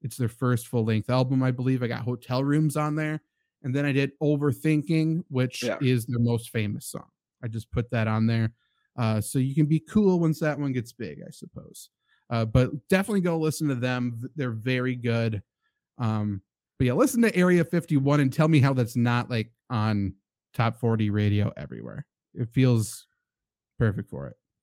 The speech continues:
Speaker 2: I think the same thing about Overthinking. Like,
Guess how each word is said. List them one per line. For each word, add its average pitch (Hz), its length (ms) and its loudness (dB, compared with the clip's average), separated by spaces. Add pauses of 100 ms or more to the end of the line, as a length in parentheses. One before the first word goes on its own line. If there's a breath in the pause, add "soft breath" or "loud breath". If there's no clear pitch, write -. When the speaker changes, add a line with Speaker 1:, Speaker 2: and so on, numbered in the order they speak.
(180)
Speaker 2:
I 170 180 10
think 320 200 4
the 233 100 0
same 147 280 4
thing 123 220 4
about 113 220 6
Overthinking. 117 720 4 (480)
Like, 139 460 6